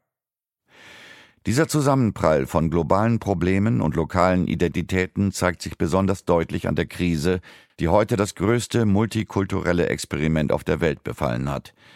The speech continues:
die Europäische Union. Die E U, die auf dem Versprechen universeller freiheitlicher Werte beruht,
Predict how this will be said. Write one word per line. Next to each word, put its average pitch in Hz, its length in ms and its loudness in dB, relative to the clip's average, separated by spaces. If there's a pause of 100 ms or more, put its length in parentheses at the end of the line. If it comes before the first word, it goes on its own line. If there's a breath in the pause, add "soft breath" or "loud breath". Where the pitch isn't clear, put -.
(600 soft breath)
die 92 220 2
Europäische 95 720 0
Union. 90 500 -2 (1400)
Die 104 280 4
E 98 60 4
U, 135 300 2
die 101 160 2
auf 58 160 2
dem 85 220 0
Versprechen 95 560 -2
universeller 85 640 2
freiheitlicher 92 760 -2
Werte 104 260 -2
beruht, 76 400 -2